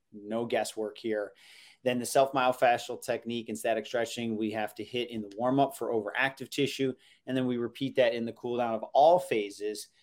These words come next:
to reset the body. Active, activate underactive muscles, right? It's not about just exercising randomly. It's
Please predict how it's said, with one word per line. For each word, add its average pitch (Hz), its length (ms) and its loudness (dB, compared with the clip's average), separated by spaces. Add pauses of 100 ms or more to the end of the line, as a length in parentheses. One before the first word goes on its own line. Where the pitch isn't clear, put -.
(180)
to 120 100 -4
reset 135 540 2
the 123 60 0
body. 110 420 -2 (600)
Active, 131 440 2 (360)
activate 127 380 0
underactive 127 480 2
muscles, 135 380 -2
right? 131 260 6
It's - 160 -4
not 156 160 2
about 143 240 2
just 127 240 -4 (100)
exercising 110 1040 -4
randomly. 120 720 -4 (320)
It's 120 300 -6